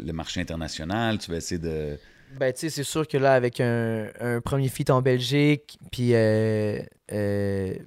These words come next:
Speaker 2: il y a d'autres connexions qui se font tranquillement. Là, je, euh, justement, Renaud est en train de me plugger avec un rappeur, euh, au Maroc, euh, qui a
Speaker 1: Nice.
Speaker 2: déjà, qui a déjà travaillé avec un autre de ses groupes dans, dans le management. Euh, après ça, je connais, je connais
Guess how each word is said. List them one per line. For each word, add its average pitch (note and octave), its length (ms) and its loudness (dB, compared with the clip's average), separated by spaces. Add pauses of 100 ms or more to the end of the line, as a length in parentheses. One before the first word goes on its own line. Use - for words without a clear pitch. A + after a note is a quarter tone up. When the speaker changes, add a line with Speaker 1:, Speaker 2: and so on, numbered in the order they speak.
(140)
Speaker 2:
il B2 80 -4
y B2 40 8
a A#2 40 8
d'autres B2+ 280 10
connexions C3 460 6
qui - 80 -2
se - 60 -4
font B2+ 100 6
tranquillement. C3 640 6
Là, C3 160 10
je, A#2 180 2
euh, G#2+ 680 4
justement, A#2 360 0
Renaud A#2+ 220 4
est - 60 2
en G#2+ 40 6
train A#2 100 2
de A#2+ 60 2
me A#2 80 4
plugger A2+ 300 4
avec G#2+ 300 0
un G2+ 400 0
rappeur, G#2+ 440 4
euh, G#2 160 4
au G#2+ 120 0
Maroc, A#2+ 680 4 (500)
euh, G2+ 80 -2
qui - 120 0
a - 20 4
Speaker 1:
Nice. C3 140 4
Speaker 2:
déjà, C3 100 6
qui C3 120 -4
a B2 40 2
déjà B2+ 180 0
travaillé A#2 420 6
avec A2 320 0
un G#2+ 120 2
autre A2+ 140 0
de A#2 80 0
ses G#2+ 160 -4
groupes A2+ 320 -4
dans, G#2 200 -2
dans G#2+ 120 0
le G#2+ 60 2
management. A#2+ 760 2 (460)
Euh, G2 360 0 (520)
après G#2 280 0
ça, A#2 380 6
je A2 100 -2
connais, A2 280 0
je - 100 -10
connais A2 240 0